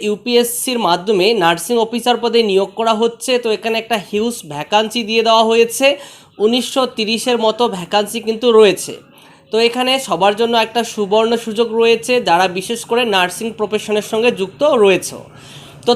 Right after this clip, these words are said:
তোমরা এখানে কারা এলিজিবল রয়েছে, তো এখানে তোমরা মেল ফিমেল উভয় আবেদন করতে পারবে। তোমাদের জিএনএম কিংবা বিএসসি ডিগ্রি করা থাকলেই আবেদন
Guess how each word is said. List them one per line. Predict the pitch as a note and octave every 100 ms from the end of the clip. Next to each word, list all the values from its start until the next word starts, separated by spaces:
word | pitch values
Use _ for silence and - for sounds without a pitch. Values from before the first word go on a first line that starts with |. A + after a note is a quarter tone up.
| B3
তোমরা | B3+ C4+ C4+
এখানে | C4+ C4+ -
কারা | G3 G#3+ A3
এলিজিবল | A#3 A#3+ A#3 A#3+ B3
রয়েছে, | B3 B3 C4 B3
তো | B3 A3+
এখানে | A#3 A#3+ A#3
তোমরা | A#3+ A#3 G#3+
মেল | F#3+ A3 A3+
ফিমেল | A#3+ A#3 A#3 E3+
উভয় | E3 G3+ A3 E3
আবেদন | D#3+ F#3+ A3+ A#3
করতে | - A#3+ A3+
পারবে। | G#3+ G#3 C4 D4 - - - -
তোমাদের | A#3 A#3+ C4 A#3+ E3+
জিএনএম | F#3 A3+ B3 B3+ A#3+
কিংবা | A#3+ A#3 A3
বিএসসি | E3+ A3 A3+ - A#3+
ডিগ্রি | A3 A3 A#3+
করা | G3 G#3+ G#3+
থাকলেই | G#3 A3+ C#4 A3
আবেদন | E3+ F3+ F#3